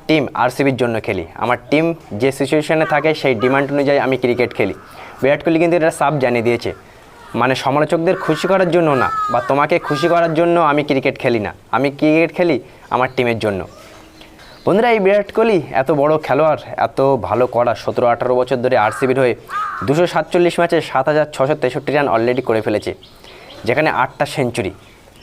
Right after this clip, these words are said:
দু হাজার ষোলো সালে বিরাট কোহলি হায়েস্ট নশো তিয়াত্তর রান করে, সেই বিরাট কোহলির বারে বারেই প্রশ্ন তোলে তার ব্যাটিং অ্যাবিলিটি নিয়ে, তার টি টোয়েন্টি এস-, এ, স্ট্রাইক রেট নিয়ে, স্পিনার বল ভালো খেলতে পারে কি না। বিরাট কোহলির কি খারাপ লাগে না? হয়তো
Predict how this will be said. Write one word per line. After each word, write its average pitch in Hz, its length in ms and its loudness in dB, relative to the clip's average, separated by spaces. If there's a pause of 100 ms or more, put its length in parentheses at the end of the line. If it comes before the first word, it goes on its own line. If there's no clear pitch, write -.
(160)
দু 127 80 2
হাজার 135 200 0
ষোলো 147 280 0
সালে 160 360 0
বিরাট 127 280 2
কোহলি 160 260 2
হায়েস্ট 151 420 -2
নশো 123 280 0
তিয়াত্তর 147 440 0
রান 123 220 2
করে, 104 220 0 (640)
সেই 135 180 0
বিরাট 143 280 2
কোহলির 170 220 2
বারে 123 240 2
বারেই 135 220 2
প্রশ্ন 127 300 -2
তোলে 123 240 0 (320)
তার 113 200 2
ব্যাটিং 120 280 0
অ্যাবিলিটি 135 380 2
নিয়ে, 139 160 2
তার 131 200 0
টি 123 100 2
টোয়েন্টি 127 280 0
এস-, 123 200 -2
এ, 107 300 0
স্ট্রাইক 131 300 0
রেট 127 200 0
নিয়ে, 127 160 0 (420)
স্পিনার 160 380 0
বল 147 160 0
ভালো 123 240 0
খেলতে 127 280 -2
পারে 127 180 2
কি 131 120 -4
না। 123 140 -4 (460)
বিরাট 131 260 2
কোহলির 180 200 0
কি 185 100 0
খারাপ 151 280 0
লাগে 143 180 2
না? 151 180 -2 (640)
হয়তো 190 440 0